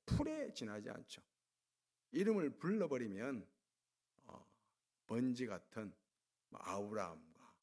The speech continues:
베드로가 반석이 된다고요. 그럼 사울, 사울, 어, 바울, 사울. 그 하나님께서 이 사울을 향해서 이름을 부르기 전에는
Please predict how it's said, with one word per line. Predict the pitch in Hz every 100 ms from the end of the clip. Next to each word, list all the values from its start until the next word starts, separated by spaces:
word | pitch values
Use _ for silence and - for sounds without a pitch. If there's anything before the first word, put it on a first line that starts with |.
| _ _ _ _ _ _
베드로가 | 95 98 107 87 87 - 117 _
반석이 | - 110 139 135 123 110
된다고요. | 104 92 90 - _ _ _ _ _ _ _ _ _ _ _
그럼 | 202 160
사울, | - - 151 185 240 208 160 139 113 101 -
사울, | - - - 92 87 _ _ _ _ -
어, | - _ _ _ _ _ _ _ _ _
바울, | - 101 110 120 80 - _ _ _ _ _
사울. | - - 87 - _ _ _ _ _ _ _ _ _ _ _ _ _ _ _ _ _ _ _ _
그 | - 143 135 135 131 127 135 - 120 - 175 - -
하나님께서 | 220 220 165 160 127 135 240 240 - _
이 | 160 208
사울을 | - - 120 147 220 226 160
향해서 | 123 139 147 135
이름을 | 185 233 285 226 185 190
부르기 | 180 123 151 185 165
전에는 | 123 95 95 135 110